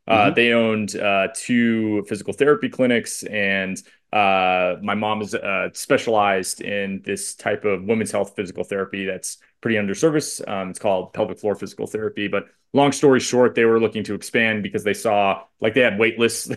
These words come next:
Speaker 1: <laughs> out the door at all their clinics. And so what we ended up doing for them, uh, was building out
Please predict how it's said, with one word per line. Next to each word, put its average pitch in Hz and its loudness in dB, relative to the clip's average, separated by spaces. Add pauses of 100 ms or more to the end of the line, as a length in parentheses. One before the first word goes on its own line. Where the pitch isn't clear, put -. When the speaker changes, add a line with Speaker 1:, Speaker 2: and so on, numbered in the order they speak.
Speaker 1:
<laughs> - -4
out 131 -2
the 113 -2
door 180 6
at 120 6
all 107 6
their 104 2
clinics. 165 -2 (320)
And 113 0
so 120 6
what 113 6
we 117 0
ended 113 2
up 101 0
doing 113 0
for 107 -6
them, 104 -2
uh, 98 -2
was 98 0 (100)
building 120 2
out 104 -2